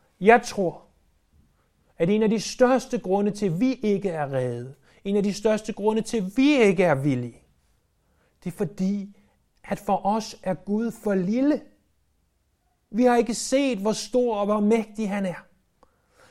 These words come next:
Hvis vi begynder at forstå, hvem det er, vi tilbeder, så tror jeg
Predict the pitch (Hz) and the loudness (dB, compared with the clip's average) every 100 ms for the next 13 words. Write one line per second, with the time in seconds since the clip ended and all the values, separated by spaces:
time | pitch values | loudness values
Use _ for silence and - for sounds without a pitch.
0 | - 214 208 277 226 262 254 269 254 247 | -4 -2 4 4 4 2 4 4 4 0
1 | 226 - 240 233 214 160 151 190 269 339 | -4 0 4 6 4 2 4 6 6 4
2 | 311 - 247 247 247 240 247 - 262 254 | -2 0 2 2 2 0 -2 0 0 0
3 | 262 262 214 - _ _ _ _ _ _ | -2 -2 -4 -10 _ _ _ _ _ _
4 | _ _ _ _ _ _ _ _ _ _ | _ _ _ _ _ _ _ _ _ _
5 | _ _ _ _ _ _ _ _ _ _ | _ _ _ _ _ _ _ _ _ _
6 | _ _ _ - - - 180 - | _ _ _ -20 -18 -14 -14 -14